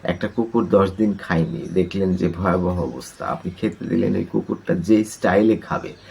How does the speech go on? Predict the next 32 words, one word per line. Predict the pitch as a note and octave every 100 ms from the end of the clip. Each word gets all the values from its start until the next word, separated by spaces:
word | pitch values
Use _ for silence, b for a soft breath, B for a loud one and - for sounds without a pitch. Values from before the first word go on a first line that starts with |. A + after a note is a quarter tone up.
| B B B B
যে | F2+ G2+ G#2 A2
এরকম | G#2+ F#2 F#2 B2 G2+
দ্রুত | E2 G2+ B2+ B2 A#2
খাবে, | - E2+ C2+ C2+
এটা | - F#2+
দেখে | E2+ G2+ F#2+ C3
আপনার | A2+ - G2+
যত | F#2 F#2
ভালো | F2+ D#2 E2 G#2
লাগবে, | E2+ - - - -
ওই | G#2+
খাবারটা | G#2 G#2+ G#2 - - E2+
আপনি | E2+ G#2+ F2
যদি | F#2+ F2
খান | - F2
অত | F2+ E2+
ভালো | F2 - C2 -
লাগবে | - - -
না। | - - - B B B B B
আপনার | - B2+
সন্তানকে | B2 B2 G#2 G#2+ E2+ F#2
খাওয়াবেন, | E2 F#2+ F2 E2+ E2+
নিজের | D#2+ E2 E2 F2+ E2+ - -
সংসার | - - D#2 - C#2+ -
দেখবেন, | - C#2+ E2+ D#2 D#2
সেটা | - F2 F2 E2+
তো |
ধর্মীয়ভাবেও | F2 E2 E2+ E2 E2 D#2+ D#2+ F#2
বিধান, | E2+ C#2+ - - - B B B B
সেটাই | - G2+ A2 A2+
করতে | - F#2+ -
হবে। | D#2